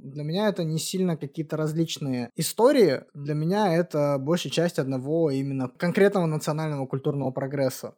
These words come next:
Если мы говорим о особенностях корейского кино, то мне кажется, что одна из основных особенностей данной кинематографии — это ее мультижанровость, то есть стремление режиссеров к тому, чтобы смешивать в одной работе несколько жанров.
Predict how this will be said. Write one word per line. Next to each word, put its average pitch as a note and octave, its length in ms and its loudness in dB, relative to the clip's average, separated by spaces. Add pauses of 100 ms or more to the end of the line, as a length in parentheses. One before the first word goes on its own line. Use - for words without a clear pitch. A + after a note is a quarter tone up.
Если F3+ 280 2
мы G#3+ 140 6
говорим F3 580 4
о E3 460 2
особенностях E3+ 760 0
корейского D#3 540 0
кино, G3 400 -2
то F3+ 120 -2
мне F#3 140 0
кажется, G#3 300 -2
что D3 280 -2
одна E3 280 0
из C#3 180 -4
основных C#3 520 -2
особенностей C3 1000 -2
данной C3 280 0
кинематографии — C3+ 920 -2 (120)
это D3 540 0
ее C3+ 640 -6
мультижанровость, D3+ 1200 -2
то C3 100 -2
есть C3 300 -6
стремление D#3 1700 0
режиссеров F#3 960 0
к - 80 -20
тому, E3+ 400 0
чтобы C#3+ 920 -2
смешивать E3 680 0
в C#3 420 0
одной D3 380 -2
работе D#3+ 400 0
несколько C#3 480 -2
жанров. B2+ 380 -2